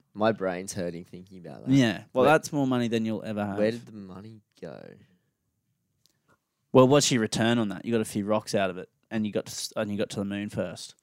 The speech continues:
Speaker 1: What's your R O I?
Speaker 2: Yeah, what's your return on investment there? I don't know.
Speaker 1: Doesn't seem productive.
Speaker 2: Doesn't seem that productive.
Speaker 1: If I was to cast my eye over at this briefly, just glance my over,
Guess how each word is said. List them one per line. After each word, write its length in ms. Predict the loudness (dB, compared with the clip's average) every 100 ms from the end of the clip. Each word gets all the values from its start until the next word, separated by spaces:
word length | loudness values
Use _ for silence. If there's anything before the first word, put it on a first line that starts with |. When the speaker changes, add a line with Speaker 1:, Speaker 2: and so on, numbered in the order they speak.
| _ _
Speaker 1:
What's 180 | -12 -6
your 100 | 0
R 220 | 2 2
O 140 | 0 0
I? 280 | -2 -4 -8 _
Speaker 2:
Yeah, 240 | 2 2 0
what's 200 | -2 0
your 60 | -2
return 300 | 2 4 6
on 100 | 4
investment 420 | 4 2 0 -4
there? 280 | -6 -8 -14 _ _
I 140 | 2 2
don't 200 | 2 -2
know. 300 | -6 -6 -10 _ _
Speaker 1:
Doesn't 240 | -4 -2 -2
seem 200 | -4 -6
productive. 520 | -8 -10 -10 -14 2
Speaker 2:
Doesn't 280 | 6 6 4
seem 240 | 4 4
that 120 | 2
productive. 580 | 2 6 4 4 -6 -6 -2
Speaker 1:
If 120 | 6
I 80 | 8
was 100 | 6
to 60 | 0
cast 360 | 6 4 4
my 260 | 4 6 6
eye 280 | 4 4 2
over 140 | 0
at 100 | -2
this 120 | -4
briefly, 480 | -2 2 2 2 -4
just 240 | -4 -8 2
glance 340 | 4 4 2
my 240 | 2 4 4
over, 240 | 4